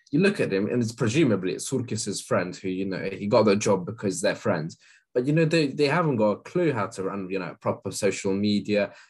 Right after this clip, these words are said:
interact with the fans. You know, I, I make fun of Shakhtar for being P R F C, but, you know, where's, where's our P R, you know? Um, yeah, I think I've, I've, I've got to say the obvious, you know, the scouting, it's,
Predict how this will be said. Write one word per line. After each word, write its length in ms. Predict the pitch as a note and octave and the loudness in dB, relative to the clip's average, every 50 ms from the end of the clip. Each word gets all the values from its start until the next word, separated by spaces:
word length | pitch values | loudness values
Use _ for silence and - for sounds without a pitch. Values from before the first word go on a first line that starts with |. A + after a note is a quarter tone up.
| _ - | _ -8
interact 640 | G2+ F#2+ - - G#2+ G#2 G#2+ A2 G#2 - - - | -8 -6 -4 -2 0 2 2 2 0 -2 -4 -6
with 80 | G2 F2+ | -6 -6
the 80 | F#2 | -6
fans. 380 | - - G#2 G2+ G2+ G2+ G#2 A2 - - _ _ _ | -6 -2 0 0 0 0 -2 -6 -12 -20 _ _ _
You 80 | - A#2+ | -4 0
know, 140 | B2+ B2 A#2+ | 2 2 2
I, 300 | - - B2 A#2+ - - | 2 2 2 2 2 0
I 20 | B2 | 0
make 220 | C#3 D3 C#3 C#3 | 0 0 -2 -2
fun 200 | - - C3+ A#2 | -4 -4 -2 -2
of 120 | A2+ G#2+ | -2 -2
Shakhtar 480 | - - G#2 G#2+ - - - A#2+ G#2+ G2+ | -4 -6 -8 -8 -6 -2 -2 -2 -2 -2
for 80 | G#2 F#2+ | -4 -6
being 280 | F2 F#2+ F2+ E2+ E2 - | -6 -6 -8 -8 -12 -14
P 160 | - - G2+ | -6 -2 0
R 240 | G#2 G2+ G2+ G2 F2+ | 2 2 2 2 0
F 100 | F#2 - | -2 -4
C, 240 | - - - C3 G#2 | -6 -4 -2 -2 -4
but, 200 | - - - - | -4 -4 -6 -6
you 80 | A#2+ | -4
know, 120 | B2+ C3+ C3+ | -2 -2 0
where's, 260 | C3+ D#3+ E3+ D#3 D#3+ - - - _ _ _ | 2 2 2 0 -2 -6 -14 -20 _ _ _
where's 240 | - F3 A#2+ A2 F#2+ | 0 0 2 2 2
our 220 | G#2 D#3 G3+ G3+ | 2 2 2 0
P 240 | G#3 - - F#2+ E2 | -2 -2 -4 -2 -2
R, 180 | D#2+ D#2 E2 D#2+ | -2 -6 -8 -10
you 140 | E2 F#2 | -12 -10
know? 240 | F#2 G#2 C3 E3+ E3 - - _ _ _ _ _ _ - | -6 -4 -4 -4 -4 -6 -12 _ _ _ _ _ _ -2
Um, 560 | G#2+ A#2 A#2+ A#2+ A#2+ B2 B2 B2 A2 A2+ - _ _ _ _ _ - - - - - - - - | 0 2 2 2 2 0 -2 -4 -8 -10 -14 _ _ _ _ _ -20 -20 -20 -20 -20 -20 -14 -6
yeah, 340 | B2+ C3+ C3+ B2 A2+ A2 | -2 0 2 2 2 0
I 60 | A#2 A2+ | -2 -2
think 280 | - - C3 A#2 A2+ | -4 -4 -6 -4 -4
I've, 160 | A2+ G#2+ G#2+ | -6 -6 -6
I've, 420 | - - - E2+ E2+ F2 F2 - - - | -8 -10 -8 -6 -6 -6 -6 -8 -12 -10
I've 180 | - F2+ F2+ - | -10 -10 -4 0
got 180 | G2 F#2+ F#2 - | 0 0 0 0
to 80 | F#2 | 0
say 300 | - - - G2+ G2 F#2+ | 0 2 4 4 4 4
the 200 | F2+ E2+ F#2 G2+ | 4 2 4 4
obvious, 420 | G#2+ G2+ F2 D#2 - G2 F#2+ - - | 4 4 4 2 0 0 0 2 2
you 60 | G#2+ | 2
know, 80 | G#2 | 2
the 120 | F#2+ G#2+ G2+ | 2 0 0
scouting, 640 | - - - C#3+ C3 C#3+ C#3+ C#3+ - G2+ F2+ E2+ - | -2 -2 -2 0 0 0 0 -2 -4 -8 -8 -10 -12
it's, 160 | - - | -16 -18